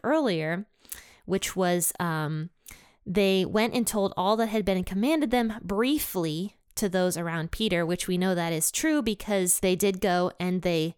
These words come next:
quickly said it because the disciples ran out to go see for themselves. So yeah, there is an isolated, um, manuscript that added in that particular verse. But the last thing I wanna talk about before we conclude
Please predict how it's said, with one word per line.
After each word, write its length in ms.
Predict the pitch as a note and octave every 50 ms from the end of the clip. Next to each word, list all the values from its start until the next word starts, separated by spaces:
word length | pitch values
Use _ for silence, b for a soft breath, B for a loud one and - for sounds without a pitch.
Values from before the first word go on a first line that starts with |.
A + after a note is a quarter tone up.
| _ _ -
quickly 420 | - - B3 B3 - B3+ G3+ G3
said 260 | - - - G3 F#3
it 140 | F#3+ F3+ -
because 560 | - E3+ - - - F#3 F3 F3 E3+ - - b b b b b b
the 40 | E3+
disciples 540 | F#3 F3+ - - F#3+ F3 - F3 D#3+ - -
ran 280 | D#3 F3+ F#3 G#3 G#3
out 160 | G3+ G3 F3 -
to 100 | - E3
go 140 | F3 D#3+
see 200 | E3+ - - F#3
for 140 | E3+ - -
themselves. 680 | E3 E3 E3 E3+ - C4 C4+ B3 A#3+ B3 A3+ - - - -
So 200 | - - A#3+ G#3+
yeah, 180 | G3+ F3 D#3+
there 120 | E3 F3+ F3+
is 200 | - G3+ G#3+ A#3
an 120 | G#3 - -
isolated, 840 | G3+ G3+ G#3 - - A3+ G3 G3 F#3 F#3+ F#3 F#3 F3+ F3 F3 F3+ - -
um, 440 | - F3 E3+ E3 D#3+ D#3+ E3 D#3 - -
manuscript 640 | F#3+ G3 F#3+ F#3 F3+ E3+ - - - E3+ E3 - - - -
that 240 | F3 F#3 E3+ - - -
added 400 | - F#3 F#3+ G3 G#3 G#3 F#3 - -
in 440 | - G3+ G3 F3+ F3 D#3+ D#3+ E3+ F3 - - - -
that 300 | E3 F3+ E3 D#3+ - -
particular 840 | - D#3 - - D#3 D3 - - D#3+ D3+ D3 D3 D3 D3 F3 - _ -
verse. 640 | F3 F3+ A#3 B3 - - - - - - - - - - -
But 80 | - -
the 80 | C#4+
last 240 | C4+ D4+ F4 F4 -
thing 120 | F4+ C#4 B3
I 60 | A#3
wanna 220 | A3 G#3+ G3+ G3+
talk 240 | - - G#3 F#3+ -
about 240 | F#3+ F3+ F3+ E3+ -
before 280 | F#3+ - - G#3 G#3
we 120 | G#3 G3+ F3+
conclude 680 | - G3 F3 F3 - - F#3 F3+ F3+ F3+ F3 F3 -